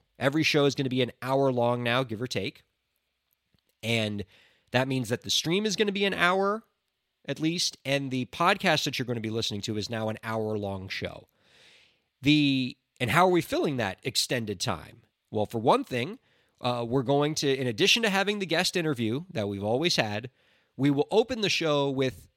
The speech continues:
a more lengthy discussion of music industry news and pop culture with the co-host that we have, have on.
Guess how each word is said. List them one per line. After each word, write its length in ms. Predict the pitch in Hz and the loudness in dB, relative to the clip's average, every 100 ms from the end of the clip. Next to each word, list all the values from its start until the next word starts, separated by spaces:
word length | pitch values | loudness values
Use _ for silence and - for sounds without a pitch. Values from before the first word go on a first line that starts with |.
| _ - | _ -8
a 200 | 131 127 | -4 -4
more 640 | 131 151 156 147 143 139 _ _ _ _ _ _ - | -2 2 4 4 2 -2 _ _ _ _ _ _ -6
lengthy 540 | 143 180 190 - 180 | 0 2 0 -4 -6
discussion 560 | 143 151 - 156 - 151 | 0 2 2 2 2 0
of 80 | 120 | 0
music 380 | 131 156 127 | 0 2 2
industry 400 | 151 151 - 147 | 2 2 2 0
news 280 | 131 127 127 | 0 2 2
and 200 | - 131 | 0 -6
pop 300 | 123 139 123 | -2 -2 -2
culture 340 | - 120 - 117 | -4 -6 -4 -6
with 140 | 113 | -6
the 80 | 110 | -6
co-host 460 | - 113 101 92 - | 0 2 2 -2 -6
that 120 | 92 | -8
we 100 | 98 | -6
have, 240 | 90 92 - - | -8 -10 -16 -8
have 240 | 113 98 | -4 -2
on. 220 | 90 73 | -4 -14